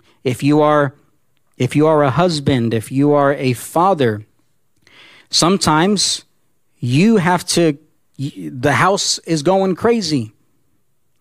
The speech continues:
Life gets crazy in your family at times, but you have to be able to have self-control to lead your family. If at work, if you're in a position or,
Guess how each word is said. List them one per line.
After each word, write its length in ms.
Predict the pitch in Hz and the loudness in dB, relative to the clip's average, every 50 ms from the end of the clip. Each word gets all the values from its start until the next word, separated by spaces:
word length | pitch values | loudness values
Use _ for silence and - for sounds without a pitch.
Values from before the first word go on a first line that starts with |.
| _ _ _ - | _ _ _ -2
Life 440 | 135 139 147 170 202 214 196 - 156 | 0 2 2 4 4 2 0 0 0
gets 240 | 156 180 180 - | -2 -2 -2 -2
crazy 540 | - - - 202 214 226 220 196 160 160 151 | -8 -4 0 0 2 2 0 0 2 2 2
in 100 | 143 139 | 2 2
your 120 | 135 131 127 | 2 0 0
family 520 | - - 202 208 208 190 156 135 127 123 | 0 0 2 2 2 2 2 2 2 0
at 140 | 123 123 - | -2 -4 -6
times, 320 | - - 131 127 127 120 | -6 -4 -2 -2 -2 -2
but 220 | 120 120 139 143 135 | 0 0 -2 -2 -2
you 320 | 123 123 131 156 180 190 | -4 -4 -2 0 2 2
have 260 | 165 156 165 156 - | 2 0 -2 -4 -2
to 80 | - 147 | -4 -2
be 220 | 139 139 135 143 | 0 2 2 2
able 240 | 156 165 151 147 135 | 2 2 2 0 -2
to 140 | - - 127 | -2 -2 -2
have 220 | 120 135 139 135 | 0 0 -2 -2
self-control 920 | - - - 147 143 139 - - - 135 123 - - 156 147 147 143 135 - - - - _ _ - | -4 -4 -2 -2 -2 -2 -2 -2 -2 -2 -2 -2 -2 -2 0 0 -2 -4 -6 -10 -20 -20 _ _ -16
to 160 | - - 123 | -6 -4 -2
lead 400 | 117 117 117 127 139 143 139 127 | 0 0 0 2 2 2 0 0
your 180 | 123 131 135 127 | 0 0 0 0
family. 640 | - - 139 143 156 160 147 131 123 113 104 107 _ _ _ _ _ _ _ _ _ _ _ _ _ _ _ _ _ _ _ _ _ _ _ _ _ _ _ - - - _ - _ _ _ _ | 0 0 0 0 2 2 2 2 0 -2 -4 -8 _ _ _ _ _ _ _ _ _ _ _ _ _ _ _ _ _ _ _ _ _ _ _ _ _ _ _ -20 -20 -20 _ -20 _ _ _ _
If 220 | - 143 - - - | 0 0 0 2 2
at 180 | 151 147 147 147 | 2 2 2 2
work, 340 | 127 156 185 190 160 - | 2 2 2 2 0 0
if 160 | - 131 117 - | -2 -4 0 2
you're 180 | 139 147 156 | 2 2 4
in 80 | 160 160 | 4 2
a 60 | 147 | 0
position 760 | - - 139 120 127 165 170 - - - 147 139 131 123 - - _ _ _ - - _ | 0 0 -2 0 0 0 0 0 0 0 2 2 0 0 -4 -10 _ _ _ -20 -10 _
or, 260 | - 135 139 147 151 | 0 2 2 2 0